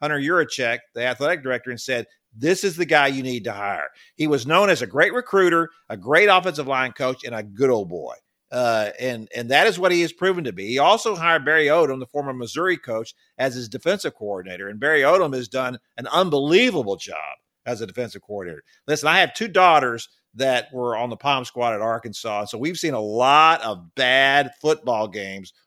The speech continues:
over the last ten years at Arkansas. And I'm gonna tell you that I have ne-, I, in that time period, I have never seen Arkansas play better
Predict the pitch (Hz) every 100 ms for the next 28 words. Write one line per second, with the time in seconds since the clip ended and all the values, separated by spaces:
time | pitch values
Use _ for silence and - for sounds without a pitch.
0 | - 123 120 117 123 127 131 - 143 127
1 | 123 127 113 92 95 104 110 98 - 87
2 | 76 - _ _ _ 120 127 143 131 110
3 | 175 190 185 117 101 98 _ _ 127 120
4 | 156 139 123 139 151 185 - 117 127 -
5 | 135 170 170 - - 175 190 156 127 117
6 | 127 117 127 147 180 180 - 170 156 131
7 | 123 - _ 123 127 123 135 123 139 135
8 | 113 127 107 95 90